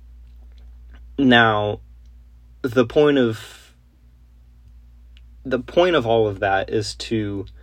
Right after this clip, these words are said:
look at multiple groups of people and look at,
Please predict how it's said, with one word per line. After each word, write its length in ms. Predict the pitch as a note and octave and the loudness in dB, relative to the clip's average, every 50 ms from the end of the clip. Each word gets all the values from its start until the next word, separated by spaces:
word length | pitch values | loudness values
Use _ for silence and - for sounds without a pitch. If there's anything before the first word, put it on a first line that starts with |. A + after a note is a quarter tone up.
| - - - - - - - - - - - - - _ - - _ - | -20 -20 -20 -20 -20 -20 -20 -20 -20 -20 -20 -20 -20 _ -20 -20 _ 2
look 260 | C3 B2+ D#3 D#3+ - | 4 4 6 6 6
at 140 | E3 C#3 B2+ | 6 6 6
multiple 500 | C3 B2 C3 C3 - - C3 C3+ B2+ A#2+ | 6 4 2 2 2 2 4 6 6 6
groups 460 | A2 - A#2 A2+ B2 B2+ A#2+ - - | 4 0 2 2 2 2 2 0 -2
of 160 | B2 A2 - | -2 -2 -4
people 500 | - - A#2 G#2+ - - A2 G#2 G#2+ A2+ - - - - - - - - - - - - - | -8 -8 -8 -6 -4 -2 -2 0 -2 -2 -6 -10 -16 -16 -18 -18 -18 -20 -20 -18 -16 -8 -4
and 300 | C#3+ C3 A#2+ A#2+ A#2+ B2 | 0 0 2 2 2 2
look 220 | C3 C#3 - - | 2 0 0 0
at, 220 | C3+ B2 A#2 A2+ | 0 0 0 0